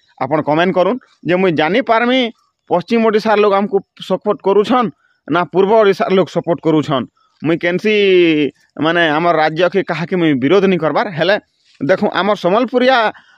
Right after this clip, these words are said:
ସମ୍ବଲପୁର ଅଞ୍ଚଳର ଆମର ପଶ୍ଚିମ ଓଡ଼ିଶାର ଲୋକ, ଆମର ସମ୍ବଲପୁରୀ ଭାଷାର ଲୋକ କେତେ ସପୋର୍ଟ କରବେ ମୋତେ, ଆରୁ ପୂର୍ବ ଓଡ଼ିଶାର ଲୋକ କେତେ ସପୋର୍ଟ କରବେ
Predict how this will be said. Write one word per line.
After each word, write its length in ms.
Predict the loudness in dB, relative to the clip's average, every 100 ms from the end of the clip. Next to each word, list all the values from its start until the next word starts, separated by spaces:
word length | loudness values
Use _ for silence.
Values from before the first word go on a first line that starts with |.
| _ -4
ସମ୍ବଲପୁର 500 | 0 2 0 0 0
ଅଞ୍ଚଳର 440 | 0 0 0 2 0
ଆମର 200 | 0 -2
ପଶ୍ଚିମ 320 | -4 -4 0 0
ଓଡ଼ିଶାର 320 | 0 0 0
ଲୋକ, 200 | 2 0 -2 -4
ଆମର 160 | -2
ସମ୍ବଲପୁରୀ 460 | -2 -2 -2 0 0
ଭାଷାର 340 | 0 -2 -2 2
ଲୋକ 200 | 2 0 -6 -20 _ _ _
କେତେ 220 | -4 -2
ସପୋର୍ଟ 320 | -2 -2 -4 -4
କରବେ 280 | -2 0 2
ମୋତେ, 300 | 2 0 0 -2 -4 _ _ _ _ -2
ଆରୁ 260 | 0 4 4 2 -2 -10 _ _ _ _ _ _ _
ପୂର୍ବ 180 | 0 4
ଓଡ଼ିଶାର 540 | 4 2 0 -2 0 2
ଲୋକ 140 | 0 0
କେତେ 200 | -2 -2
ସପୋର୍ଟ 360 | -2 -4 -4
କରବେ 320 | 0 0 2